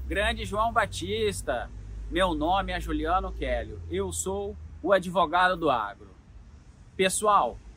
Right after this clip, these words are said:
um problema muito comum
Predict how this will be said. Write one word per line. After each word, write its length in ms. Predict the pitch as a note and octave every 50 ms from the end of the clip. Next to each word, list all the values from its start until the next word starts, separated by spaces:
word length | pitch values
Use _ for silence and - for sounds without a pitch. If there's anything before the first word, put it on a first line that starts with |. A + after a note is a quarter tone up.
| - - - - - - - -
um 200 | G#3+ B3 C#4 A#3+
problema 680 | - A#3 A3 G3 D3 D#3+ E3 E3+ E3 D#3 D3+ D3+ C#3
muito 640 | C3 B2+ C3+ D3 E3 G3 B3+ C#4+ D4+ D4 - - A3+
comum 580 | - G#3+ F#3+ D3 C#3+ D3+ E3+ F#3+ F3 C#3 A2+